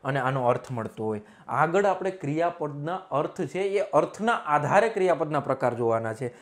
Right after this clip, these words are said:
એ છે નિર્દેશાર્થ, આજ્ઞાર્થ, વિધ્યર્થ, સંભાવનાર્થ અને ક્રિયાતીત-, ક્રિયાતિપત્યર્થ.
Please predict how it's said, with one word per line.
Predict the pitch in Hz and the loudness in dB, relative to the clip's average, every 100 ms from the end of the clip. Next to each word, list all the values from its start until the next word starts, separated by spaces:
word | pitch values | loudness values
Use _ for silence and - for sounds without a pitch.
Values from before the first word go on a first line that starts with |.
| - 180 | -12 -2
એ | 165 | -2
છે | 160 | 0
નિર્દેશાર્થ, | 131 123 143 160 160 160 170 - | 0 0 2 2 6 4 4 2
આજ્ઞાર્થ, | 127 127 151 165 165 | 4 4 2 2 0
વિધ્યર્થ, | 123 113 113 156 170 | -6 -6 0 0 0
સંભાવનાર્થ | - 131 120 127 147 165 185 - - - - | -4 -6 4 6 8 8 6 4 -20 -10 0
અને | 135 175 269 - - - | 2 4 2 -2 -20 -2
ક્રિયાતીત-, | 143 139 131 123 127 - - _ _ 151 139 | 2 8 8 8 -2 -6 -20 _ _ -4 -4
ક્રિયાતિપત્યર્થ. | - 156 170 170 226 254 - 151 143 156 131 113 | 0 4 6 4 0 -8 0 0 0 -2 -2 -2